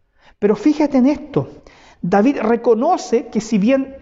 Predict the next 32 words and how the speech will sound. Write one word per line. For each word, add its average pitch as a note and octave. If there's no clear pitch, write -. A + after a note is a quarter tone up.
pecó G#3+
en C4
contra B3
de F3
cada D4
una C#4
de G#3
estas A3+
personas, G3+
a F#3+
quien B3
principalmente C4+
le G3+
había F#3
fallado G3+
era A3
a G#3+
Dios. A3+
A D#3
veces G#3
nos F3
falta -
tomar F3+
más G3+
conciencia, G3
hermanos, B2+
de D3+
que E3+
cuando E3+
ofendemos F#3
a E3
otros, F#3+